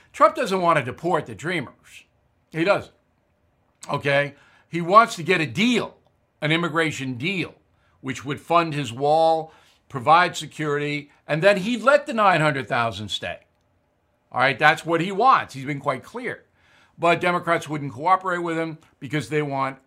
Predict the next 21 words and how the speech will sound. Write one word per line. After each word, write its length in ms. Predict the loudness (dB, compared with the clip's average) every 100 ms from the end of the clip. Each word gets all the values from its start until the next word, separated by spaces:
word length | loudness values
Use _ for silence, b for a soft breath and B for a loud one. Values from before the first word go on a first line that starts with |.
| -10
open 280 | -10 -8 -4
borders, 520 | 0 0 -2 _ -20
essentially. 580 | -16 -10 -10 -12 -20 _ _ _ b b
And 120 | -14 -2
so 180 | 0
it's 140 | 0 2
now, 260 | 4 4
it's 120 | 2 -4
in 80 |
the 80 | -6
Supreme 400 | -6 -8 -8 -8
Court. 200 | -8 -8
If 100 | -6
I 60 | -6
had 220 | -4 -4
to 80 | -6
make 360 | -6 -6 -8 -6
a 400 | -2 -2 -4 -10 b b b b b
prediction 580 | -14 0 4 4 0 -6
on 280 | -6 -10 -12
this, 440 | -16 -14 -16 -20